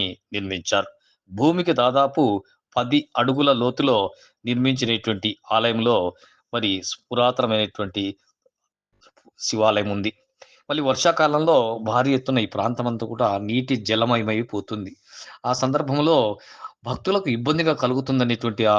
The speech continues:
నెపంతో అర్చకులు, నిర్వాహకులు ఈ ఆలయంలో ఉన్నటువంటి పై, పది అడుగుల పైన ఉన్నటువంటి ప్రాంతంలో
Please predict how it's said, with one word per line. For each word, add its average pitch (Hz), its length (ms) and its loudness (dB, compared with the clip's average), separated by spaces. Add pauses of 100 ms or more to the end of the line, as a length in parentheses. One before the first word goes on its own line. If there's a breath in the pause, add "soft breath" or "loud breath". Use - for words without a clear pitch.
నెపంతో 120 520 0 (640 loud breath)
అర్చకులు, 127 480 -2
నిర్వాహకులు 117 640 0 (460 loud breath)
ఈ 127 160 -4
ఆలయంలో 139 420 2
ఉన్నటువంటి 117 540 -2 (1080 loud breath)
పై, 131 120 2 (180)
పది 123 220 -2
అడుగుల 139 240 2
పైన 135 360 0
ఉన్నటువంటి 113 580 -2
ప్రాంతంలో 110 580 -2